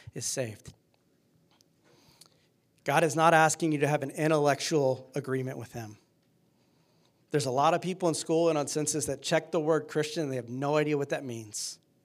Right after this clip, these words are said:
I don't care if your parents are Christian. I don't care if you've gone to church for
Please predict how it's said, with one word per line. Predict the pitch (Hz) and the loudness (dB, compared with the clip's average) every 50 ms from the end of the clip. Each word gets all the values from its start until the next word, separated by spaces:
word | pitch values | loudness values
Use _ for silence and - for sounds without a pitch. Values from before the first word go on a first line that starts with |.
| _ _ _ _ _ _ _ _ _ _ _ _ _ _ _ _ _ _ _ _ _ _ _ _ _ _ _ _ _ _ _ - | _ _ _ _ _ _ _ _ _ _ _ _ _ _ _ _ _ _ _ _ _ _ _ _ _ _ _ _ _ _ _ -8
I | 135 | -6
don't | 160 160 - - | -6 -6 -8 -6
care | - 175 175 175 | 0 4 4 4
if | 170 175 151 | 4 4 0
your | 135 | -4
parents | - - 151 151 165 170 170 180 | -6 -2 0 0 0 0 0 -4
are | |
Christian. | 170 - 175 165 - - 180 165 | -2 -2 -2 0 0 0 -2 -2
I | 147 151 | 0 0
don't | 165 165 | -2 -2
care | - 170 160 | 0 -2 -4
if | 139 | -4
you've | 147 143 | -4 -2
gone | 151 151 156 | 0 0 0
to | 139 127 - - _ _ _ | 0 -4 -8 -14 _ _ _
church | - 175 165 160 160 - | 0 2 2 2 2 -4
for | - - 156 135 143 143 | -2 0 0 0 0 -2